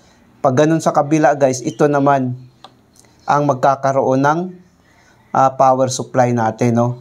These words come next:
Kung makikita natin, gaganon siya. So, ibig sabihin naman dito sa solar, putol naman siya, guys, no? Kasi ito, hindi kasi nagkakakonek yan.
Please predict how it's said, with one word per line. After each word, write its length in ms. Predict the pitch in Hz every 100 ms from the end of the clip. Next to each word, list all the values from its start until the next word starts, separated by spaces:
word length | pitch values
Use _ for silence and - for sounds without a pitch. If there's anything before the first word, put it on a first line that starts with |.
| -
Kung 160 | 110
makikita 560 | 110 113 - 110 110 -
natin, 560 | 107 101 113 110 107 - _ _ - - - - -
gaganon 560 | 127 127 120 123 120 110
siya. 320 | - 110 107 _ _ _ _
So, 180 | - 190
ibig 320 | 185 175 185
sabihin 480 | - 160 185 180 180
naman 240 | 180 175
dito 240 | 170 175 165
sa 160 | 175
solar, 560 | - 175 175 151 127 -
putol 320 | 160 180 151
naman 240 | 151 147
siya, 160 | 143 139
guys, 320 | 139 160 -
no? 240 | 139 147 160
Kasi 320 | 135 135 113
ito, 240 | 143 139 127
hindi 240 | 123 120
kasi 280 | 127 131 127
nagkakakonek 800 | 123 127 123 123 120 120 113 110
yan. 320 | 120 113 110